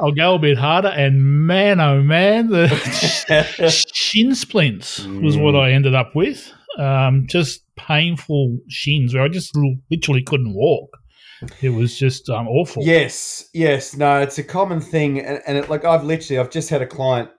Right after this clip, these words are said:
Speaker 2: just this afternoon and, um, and they're about to head overseas for a couple of months. For the first time in a long time, they're gonna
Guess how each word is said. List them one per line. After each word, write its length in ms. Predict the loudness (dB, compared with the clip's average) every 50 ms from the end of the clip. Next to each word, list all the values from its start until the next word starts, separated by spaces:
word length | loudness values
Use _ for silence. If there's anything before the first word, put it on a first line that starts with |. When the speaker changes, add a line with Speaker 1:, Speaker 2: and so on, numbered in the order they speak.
| _
Speaker 2:
just 260 | _ -8 -8 -8 -6 -8
this 160 | -8 -4 0
afternoon 640 | 0 0 0 0 -4 -4 0 0 2 2 2 0 -2 -4
and, 340 | -2 0 0 0 0 0 2
um, 320 | 2 4 4 2 0 -4 -8
and 120 | -6 -4 0
they're 140 | 0 0
about 220 | 2 2 0 0 -2
to 80 | -4
head 120 | -2 0 0
overseas 540 | 0 0 -2 -4 -2 2 2 2 2 0 -2
for 80 | -8
a 60 | -6
couple 180 | -4 -6 -6 -6
of 80 | -4 -4
months. 320 | -4 -4 -4 -6 -12 -20 _ _ _ _ _ _ _ _ _ _ _
For 100 | -8 -8
the 60 | -6
first 320 | 0 2 2 2 2 2
time 160 | -2 -2 -2 -2
in 40 |
a 60 | 0 2
long 220 | 2 2 0 0
time, 300 | -4 0 0 2 2 0
they're 80 | -2 -4
gonna 220 | -4 -4 -4 -6